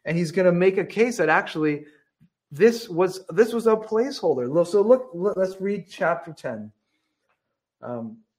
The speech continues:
and if you've read Hebrews and you've wondered, "What is this all?" This, <laughs> this is the backstory. This is at least part of the backstory, uh, we find in Leviticus. He says this,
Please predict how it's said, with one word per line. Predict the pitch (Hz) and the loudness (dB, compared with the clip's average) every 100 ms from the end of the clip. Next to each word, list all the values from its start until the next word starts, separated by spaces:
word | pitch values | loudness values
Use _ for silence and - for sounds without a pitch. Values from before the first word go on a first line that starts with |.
| _ _ _ _ _ _ _ _ _ _ _ _ | _ _ _ _ _ _ _ _ _ _ _ _
and | 165 160 | -6 -6
if | |
you've | 180 170 151 | -4 -2 6
read | 180 185 | 6 6
Hebrews | 185 175 156 160 160 160 | 0 -4 -2 -2 -2 -4
and | 139 127 127 | -8 -8 -12
you've | 127 | -12
wondered, | 131 127 120 | -10 -10 -8
"What | 135 196 | -8 -8
is | 214 131 | -10 -16
this | 120 | -14
all?" | 117 107 | -8 -8
This, | 113 185 - 185 - | -4 -6 -4 -6 -6
<laughs> | - - | -8 2
this | 156 226 220 | 6 6 4
is | 180 | 2
the | 180 | 2
backstory. | 156 151 147 - 135 120 | 4 4 2 -4 -2 -2
This | 156 | -2
is | 160 | -2
at | 147 | 0
least | 156 156 | 0 -2
part | - 139 | -2 -2
of | 127 | -2
the | 110 | -4
backstory, | 95 87 - - 85 85 _ _ _ 107 | -8 -10 -14 -20 -20 -20 _ _ _ -14
uh, | |
we | 107 107 | -12 -16
find | - 101 | -16 -18
in | 101 | -18
Leviticus. | 95 95 95 - | -18 -20 -20 -20
He | 110 | -20
says | 101 | -20
this, | 104 95 _ | -20 -20 _